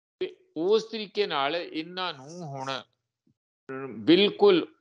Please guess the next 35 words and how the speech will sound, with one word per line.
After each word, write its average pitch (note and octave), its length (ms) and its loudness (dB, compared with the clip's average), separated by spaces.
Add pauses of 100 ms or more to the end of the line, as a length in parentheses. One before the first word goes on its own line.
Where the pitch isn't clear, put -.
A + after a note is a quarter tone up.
(160)
ਕਰ C3+ 200 6
ਲੈਣਗੇ F3 420 -4
ਆਪਣੇ B2+ 340 -8
ਹੱਥ A2+ 440 -8
ਵੱਸ A#2 340 -8
ਵਿੱਚ, A#2 380 -14
ਤੇ B2+ 60 -12
ਕਦੀ A#2+ 260 -6
ਉੱਥੇ C#3 320 -6
ਲੈ A#2 180 -2
ਜਾ, G#2+ 140 -6
ਕਦੀ G#2 240 -12
ਛੱਡ B2+ 340 0
ਦੇ, A#2+ 200 -4
ਕਦੀ G#2 240 -8
ਫਿਰ C3 260 -2
ਵਾਪਸ A#2+ 380 -4
ਕਰ G#2+ 220 -6
ਲਾ, G#2 160 -8
ਕਦੀ A2 380 -4 (480)
ਹੁਣ A#2 180 -2
ਕਿਹਨੂੰ D#3 340 0
ਕੀ C3+ 200 0
ਕਰਨਾ, A2+ 420 0
ਕਿੱਥੇ C#3+ 440 0
ਆ, A2+ 60 2
ਸਰਸੇ C3+ 440 0
ਰੱਖਣਾ A#2 440 -2
ਜਾਂ G#2+ 160 -4
ਦਿੱਲੀ C3 340 0
ਰੱਖਣਾ A2 540 -6
ਜਾਂ G#2 200 -2
ਹੋਰ D#3 320 4
ਕਿਤੇ B2+ 220 -2
ਰੱਖਣਾ, A#2 360 -8